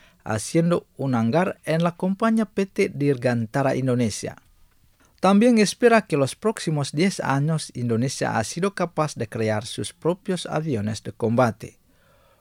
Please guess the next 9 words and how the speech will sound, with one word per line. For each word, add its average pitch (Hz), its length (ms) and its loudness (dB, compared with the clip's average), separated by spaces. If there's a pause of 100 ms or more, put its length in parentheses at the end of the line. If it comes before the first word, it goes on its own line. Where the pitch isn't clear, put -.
(140)
con 120 180 0
esa 123 220 2
manera 196 600 4
que - 140 -4
no - 140 -2
siempre 180 500 -2
importada 127 640 -2
desde 110 360 -4
afuera. 101 600 -4